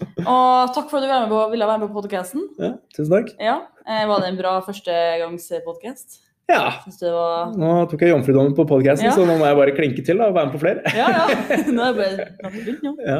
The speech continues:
Speaker 2: ja.
Speaker 1: Nei, takk for at du ville være med i dag. Takk for at dere hørte på,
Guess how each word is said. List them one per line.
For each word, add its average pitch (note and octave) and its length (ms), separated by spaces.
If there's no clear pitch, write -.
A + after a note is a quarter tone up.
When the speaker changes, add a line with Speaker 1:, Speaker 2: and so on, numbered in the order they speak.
Speaker 2:
ja. F3+ 320
Speaker 1:
Nei, B3 220
takk D#4+ 300
for C4 100
at C4 80
du B3+ 100
ville B3 140
være A#3 160
med G#3+ 100
i G#3+ 60
dag. C4 240
Takk C4+ 180
for B3+ 120
at B3 100
dere A#3+ 480
hørte B3 240
på, D4 140